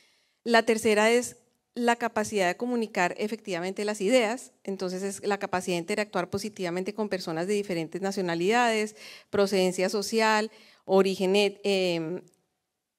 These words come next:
étnico, religioso, diferencia de géneros. Y por último,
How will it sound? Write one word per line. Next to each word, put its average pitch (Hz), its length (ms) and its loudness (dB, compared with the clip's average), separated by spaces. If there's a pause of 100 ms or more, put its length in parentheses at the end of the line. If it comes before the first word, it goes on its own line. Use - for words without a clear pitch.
(140)
étnico, 214 480 2
religioso, 214 1200 2
diferencia 185 600 -4
de 185 120 -2
géneros. 214 520 2 (420)
Y 262 120 -4
por 311 180 6
último, 285 500 -2